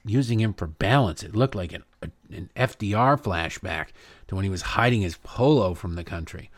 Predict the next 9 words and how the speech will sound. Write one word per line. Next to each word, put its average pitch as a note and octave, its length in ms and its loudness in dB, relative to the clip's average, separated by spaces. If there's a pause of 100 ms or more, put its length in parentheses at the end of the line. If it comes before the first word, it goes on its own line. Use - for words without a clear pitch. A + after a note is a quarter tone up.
(160)
Polio, A2 460 2
I D2 100 -10
guess, - 320 -16
not E2 240 -16
polo. - 360 -14 (680)
And C3+ 220 2
then E3+ 240 4
you've E3 240 4
got D3 380 2